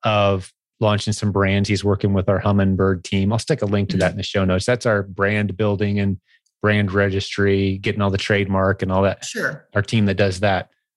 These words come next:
Speaker 1: Uh, he's working with them to, to launch some stuff, but you don't have to bring new products to the market.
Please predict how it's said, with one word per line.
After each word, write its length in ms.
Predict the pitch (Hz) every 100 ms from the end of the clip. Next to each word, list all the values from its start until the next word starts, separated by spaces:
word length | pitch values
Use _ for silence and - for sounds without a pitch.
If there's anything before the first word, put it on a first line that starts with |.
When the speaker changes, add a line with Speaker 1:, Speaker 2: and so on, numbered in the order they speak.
| -
Speaker 1:
Uh, 200 | 90 87
he's 180 | 123 120
working 300 | 127 110 110
with 160 | 98
them 320 | 98 104 101 98
to, 260 | 95 87 85 _ -
to 100 | 104
launch 360 | 98 104 98
some 340 | - 92 90 90 _ _ _ _ _
stuff, 380 | - - 101 98
but 200 | - 95 _ _ _ -
you 120 | 120
don't 300 | 131 143 -
have 240 | 147 139 -
to 100 | 113
bring 400 | 117 135 135 113
new 140 | 120
products 540 | 113 127 127 117 - -
to 100 | 101
the 100 | 98
market. 480 | 107 127 104 95